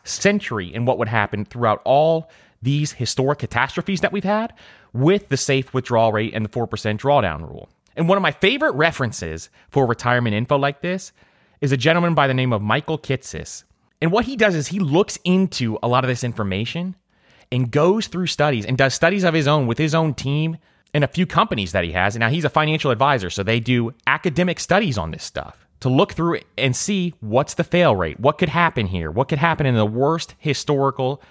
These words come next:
situations that could cause this to fail. And we're gonna get into some of this as well, and I'm gonna show you exactly how this works. But if you look at Kitsis's writings, a lot of things that he goes through is showing how fail-proof this truly is,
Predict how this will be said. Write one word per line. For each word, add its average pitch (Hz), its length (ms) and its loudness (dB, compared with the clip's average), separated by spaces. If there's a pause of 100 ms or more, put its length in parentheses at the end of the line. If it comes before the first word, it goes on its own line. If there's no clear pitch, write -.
(180)
situations 135 840 -2 (300)
that 135 200 0
could 123 120 -6
cause 180 360 2
this 101 280 -2 (260)
to 147 120 0
fail. 104 340 -2
And 113 140 0
we're 214 60 2
gonna 277 180 2
get 180 160 0
into 180 220 0
some 131 200 0
of 135 60 2
this 135 160 0
as 101 100 -4
well, 98 380 -2 (140)
and 151 120 2
I'm 175 60 4
gonna 190 100 2
show 185 140 0
you 170 100 -4
exactly 131 520 0
how 107 540 -2
this 95 300 -4
works. - 600 -12
But - 100 0
if 156 120 -4
you 170 80 0
look 269 200 0
at - 120 -2
Kitsis's 131 500 -2
writings, 101 480 -2 (180)
a - 80 0
lot 170 140 4
of 214 80 -4
things 202 160 0
that 151 120 0
he 143 120 0
goes 135 300 2
through 92 320 -8 (340)
is 139 120 -2
showing 175 440 0 (140)
how 196 220 0
fail-proof 156 720 -2
this 160 180 2
truly 120 440 -2
is, - 300 -8